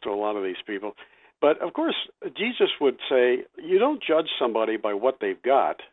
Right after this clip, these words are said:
uh, in the way of material possessions. Uh, he said, ultimately, people will be judged by what's in their heart, and more particularly, in his case,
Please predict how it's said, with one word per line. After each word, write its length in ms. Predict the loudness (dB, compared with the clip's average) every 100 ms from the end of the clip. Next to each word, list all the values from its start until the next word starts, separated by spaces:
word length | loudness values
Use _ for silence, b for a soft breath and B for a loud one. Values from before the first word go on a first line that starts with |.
| _ _ _ _ -10
uh, 140 | -8
in 180 | -4 -4
the 80 | -2
way 180 | -2 -2
of 80 | -4
material 420 | -4 -2 -2 -4
possessions. 720 | -8 -6 -4 -2 -4 -6 -10 -12 _ _ _ _
Uh, 360 | -6 -2 0 0
he 140 | -4 -6
said, 140 | -2 0
ultimately, 520 | 2 2 0 2 0
people 400 | -2 -4 0 2
will 180 | 2 0
be 200 | -2 -2
judged 280 | -2 -2 -2
by 100 | -2
what's 240 | -2 -2 -2
in 120 | -4
their 140 | -4
heart, 360 | -2 0 0 -4 -14 _ _ _ _ _
and 260 | 0 2 2
more 160 | -2 -4
particularly, 680 | -6 -6 -4 -2 -2 -2
in 80 | -4
his 160 | -6 -10 -10
case, 220 | -8